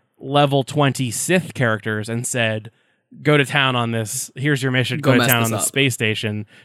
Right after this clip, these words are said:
Speaker 1: Do the crime." And then once they, like, did that thing, then they switched back to their regular characters and said,
Speaker 2: Mm-hmm.
Speaker 1: "Well, now you're these Jedi. Go solve the crime you just committed."
Speaker 2: Yeah. And, I mean, there's something to be said even just, like,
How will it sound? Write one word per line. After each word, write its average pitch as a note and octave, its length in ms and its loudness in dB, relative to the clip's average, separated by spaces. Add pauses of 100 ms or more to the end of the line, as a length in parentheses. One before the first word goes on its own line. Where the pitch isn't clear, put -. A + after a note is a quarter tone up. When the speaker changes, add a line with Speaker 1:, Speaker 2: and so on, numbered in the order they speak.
Speaker 1:
Do C#3+ 180 2
the B2+ 100 0
crime." G#2+ 580 0 (320)
And D3 160 2
then C#3 380 2 (240)
once D#3+ 300 2
they, D#3+ 160 4
like, C3+ 200 2
did F3 200 2
that C3+ 200 0
thing, A#2 380 0 (220)
then F#3+ 240 0
they G3 160 0
switched D#3 440 -4
back C3+ 280 0
to C#3+ 100 -2
their B2 160 2
regular C#3+ 300 0
characters A2+ 380 -4
and F3+ 120 0
said, D3+ 160 4
Speaker 2:
Mm-hmm. C#3+ 100 2
Speaker 1:
"Well, B2 100 -6
now C#3+ 240 2
you're F#3 200 4
these D3+ 220 2
Jedi. A#2 480 2 (220)
Go D3 140 4
solve C3 380 4
the B2+ 80 -4
crime C#3 340 2
you A2 60 -2
just G#2 220 -8
committed." - 400 -10 (180)
Speaker 2:
Yeah. C3 360 0
And, G#3 140 2
I - 120 0
mean, G3+ 160 2
there's F#3 160 2
something A3+ 180 0
to G#3+ 60 0
be D#3+ 100 0
said C#3+ 220 2
even B2+ 180 0
just, A#2 140 -4
like, G#2 180 -2